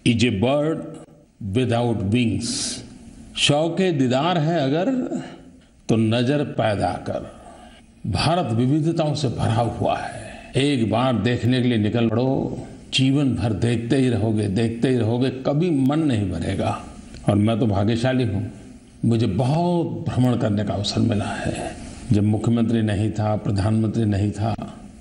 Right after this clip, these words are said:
और आप ही की तरह छोटी उम्र थी, मैंने बहुत भ्रमण किया। शायद हिंदुस्तान का कोई डिस्ट्रिक्ट नहीं होगा जहाँ मुझे जाने का अवसर न मिला हो। जिंदगी को बनाने के लिए प्रवास की एक बहुत बड़ी ताकत होती है।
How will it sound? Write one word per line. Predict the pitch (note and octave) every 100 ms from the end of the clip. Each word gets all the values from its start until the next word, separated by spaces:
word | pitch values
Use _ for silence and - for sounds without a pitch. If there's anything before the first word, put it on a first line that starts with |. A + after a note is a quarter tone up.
| - - - -
और | C3
आप | A2+ A2+
ही | B2
की | A#2
तरह | A2+ A2+
छोटी | A2+ - A2+ A#2+
उम्र | G#2+ A2+ A2+
थी, | - G#2 - - - - - - - - - C3+
मैंने | G#2+
बहुत | G#2 A2 E3+ D#3
भ्रमण | G#2 F#2 G#2+
किया। | F#2 G2 D#2 - - - - - - -
शायद | - B2 B2 C3
हिंदुस्तान | A#2 A2+ B2 B2 A#2+ A#2
का | A2+
कोई | A#2+ A2+
डिस्ट्रिक्ट | A2 G#2+ C3 G2+
नहीं | G#2+ G#2+
होगा | G#2 G2+ G#2 G#2 G#2 - - - - -
जहाँ | A2 G2+
मुझे | G#2 G#2
जाने | F#2+ G#2 G#2+
का | G#2
अवसर | G2+ G#2 A#2+
न | G#2 G2+
मिला | G2 G2
हो। | - - - - - - - - - -
जिंदगी | G2 B2 A#2+ B2+ B2+
को | A#2 A2
बनाने | G#2 A2 A#2 B2+
के | B2+
लिए | A#2+ C3+ C#3+ - - - - - - - - - -
प्रवास | A2+ A#2+ C3+ C3+ - -
की | A#2+
एक | G2
बहुत | F#2 A2+
बड़ी | A#2+ A#2+
ताकत | G2 G2+ G#2 A#2 -
होती | F#2+ - G#2
है। | F2+ - -